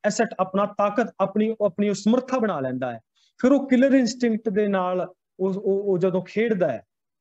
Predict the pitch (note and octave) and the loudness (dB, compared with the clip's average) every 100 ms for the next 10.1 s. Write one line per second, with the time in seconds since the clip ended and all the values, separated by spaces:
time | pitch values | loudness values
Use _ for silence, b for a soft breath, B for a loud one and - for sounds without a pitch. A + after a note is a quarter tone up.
0 | - F3+ G#3+ G#3 G#3 G3+ F#3+ F#3+ F3 E3 | -12 -6 -4 -4 0 2 2 0 -2 -4
1 | E3+ E3+ D#3+ - - C#3 D#3+ D3 D3+ C#3 | -6 -4 -8 -8 -8 -6 -6 -4 -4 -2
2 | C3+ C#3 - B2+ - - A2 _ - A2 | -2 -2 -2 -4 -6 -10 -10 _ -14 -14
3 | - - _ _ _ - - _ _ _ | -14 -20 _ _ _ -20 -20 _ _ _
4 | _ _ _ _ _ _ - G3 C#4 C#4 | _ _ _ _ _ _ 2 6 8 8
5 | C4+ C4 C4 A#3+ A#3 A3 G3 F#3 E3+ G3+ | 8 8 8 8 8 6 6 6 6 6
6 | G#3+ G3 F3 G3+ G3 C3 G#2 F2+ - _ | 6 4 4 2 0 -4 -4 -8 -12 _
7 | _ _ _ _ _ _ _ _ _ _ | _ _ _ _ _ _ _ _ _ _
8 | _ _ _ _ _ _ _ _ - G#3+ | _ _ _ _ _ _ _ _ 2 4
9 | A3+ G3 G3+ B3+ D#4 D#4+ C4 E3 E3 C#4 | 4 4 4 4 6 6 4 2 0 -2